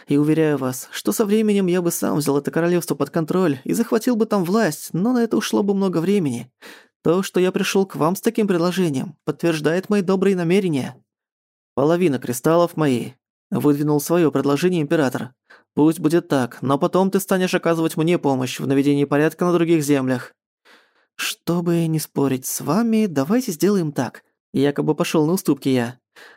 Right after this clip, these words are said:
«Вы ведь доверяете роду лимбитов?» «Разумеется. Я в любом случае забираю себе половину кристаллов, а пятую часть от оставшихся передаю роду лимбитов». «Это за что им такая щедрость?» удивился император.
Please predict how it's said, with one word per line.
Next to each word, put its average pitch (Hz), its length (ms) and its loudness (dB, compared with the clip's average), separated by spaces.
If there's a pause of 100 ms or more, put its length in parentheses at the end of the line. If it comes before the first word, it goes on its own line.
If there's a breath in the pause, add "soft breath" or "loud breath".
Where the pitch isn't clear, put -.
(180 loud breath)
«Вы 156 200 0
ведь - 280 -2
доверяете 208 520 2
роду 170 180 2
лимбитов?» 139 680 -2 (480)
«Разумеется. 139 720 -2 (580 loud breath)
Я 175 320 2
в 160 60 0
любом 170 220 0
случае 147 340 0
забираю 147 340 2
себе 143 240 0
половину 147 400 -2
кристаллов, 127 640 -4 (380 loud breath)
а 170 320 0 (120)
пятую 170 360 2
часть 131 380 -2
от - 160 -4
оставшихся - 720 -4 (140)
передаю 151 440 0
роду 214 180 2
лимбитов». 202 600 -2 (560)
«Это 123 400 0
за 123 100 -2
что - 180 -2
им 143 120 0
такая 127 260 0
щедрость?» - 560 -6 (220)
удивился 143 440 2
император. 135 460 0